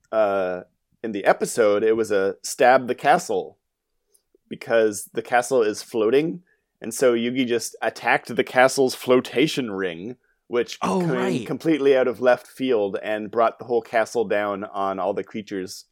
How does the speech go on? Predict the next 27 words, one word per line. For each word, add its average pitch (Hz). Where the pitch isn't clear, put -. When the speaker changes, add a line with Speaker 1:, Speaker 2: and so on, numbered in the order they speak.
Speaker 1:
lurking 113
in 95
darkness. 95
Speaker 2:
Yeah, 175
Speaker 1:
just 139
Speaker 2:
yeah. 165
It, 127
wa-, 135
it 143
Speaker 1:
<laughs> -
Speaker 2:
was 135
like 135
a, 151
it -
Speaker 1:
crashed 113
Speaker 2:
was 123
like 107
a 123
Speaker 1:
into 87
them. 90
Speaker 2:
separate. 135
It 110
was 117
like 127
a 104
Jetsons, 110
like, 98